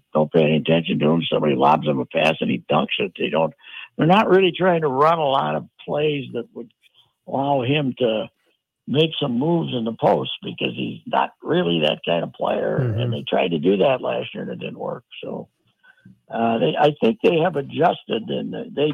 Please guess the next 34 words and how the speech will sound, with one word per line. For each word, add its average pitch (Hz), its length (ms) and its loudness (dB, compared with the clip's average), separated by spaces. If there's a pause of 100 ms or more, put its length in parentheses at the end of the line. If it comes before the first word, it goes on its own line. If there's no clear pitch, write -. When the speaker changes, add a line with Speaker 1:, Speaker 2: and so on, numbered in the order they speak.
Speaker 1:
definitely 165 760 0
are 113 180 -2
def-, 117 200 -8 (240)
are 117 320 -2
playing 127 280 0
defense 123 460 -6
a - 40 -8
lot 101 260 -6
better 113 240 -6
than - 80 -12
they 101 120 -10
did - 180 -10
in - 60 -16
the - 60 -18
past. - 340 -12 (760)
Speaker 2:
I 143 40 4
have 196 120 2
a 160 60 0
Speaker 1:
Uh, - 40 -8
Speaker 2:
Twins 196 460 0
note. 107 420 -2 (1120)
Speaker 1:
Yes. 277 380 2 (1000)
Speaker 2:
Sonny 269 540 -2
Gray, 156 440 0
was 120 200 -2
he 208 120 -2
worth 247 320 -2
as 202 160 -2
much 208 300 -2
as 160 100 -2
the 170 120 0
Cardinals 190 520 0
paid 156 320 0
him? 202 160 -4